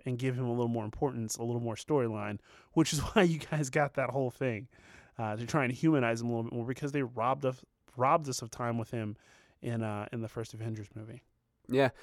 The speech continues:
Speaker 2: and he actually complained, like, real world, hey. <laughs>
Speaker 1: So guys, come
Speaker 2: Come
Speaker 1: on.
Speaker 2: on. Like, I did not know that I was gonna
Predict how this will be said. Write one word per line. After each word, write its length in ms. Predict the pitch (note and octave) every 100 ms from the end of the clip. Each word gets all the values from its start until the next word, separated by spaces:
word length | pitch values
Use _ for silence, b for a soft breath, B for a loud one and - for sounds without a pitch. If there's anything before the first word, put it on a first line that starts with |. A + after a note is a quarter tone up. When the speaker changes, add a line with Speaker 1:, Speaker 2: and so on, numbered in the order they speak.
| b
Speaker 2:
and 140 | - C#3
he 120 | D3
actually 320 | F3 - E3+
complained, 880 | D3 B2 - D#3 G3+ - G2 G2 - _ -
like, 300 | A2+ A2 - _ _ _ _ _ _ _ _ _ _
real 340 | G#2+ B2+ D#3+ D3+
world, 460 | F3 G#3 D#3+ D#3 - _ _ _ _ -
hey. 380 | C3 D#3+ A2 F#2+ _ _ -
<laughs> 360 | - - A3 - -
Speaker 1:
So 80 | -
guys, 560 | E3+ A3 F3 B2 - - -
come 140 | C4
Speaker 2:
Come 80 | F3+
Speaker 1:
on. 20 |
Speaker 2:
on. 460 | E3 E3 B2 G#2+ A2
Like, 260 | A#2+ A#2 -
I 140 | B2 A#2+ _ _ _ -
did 140 | C3+
not 300 | C#3 D3 A#2
know 400 | C3 C#3+ C#3 C3+
that 220 | A#2+ A#2 A#2
I 80 |
was 140 | A#2 A2+
gonna 360 | A#2 A2+ G#2+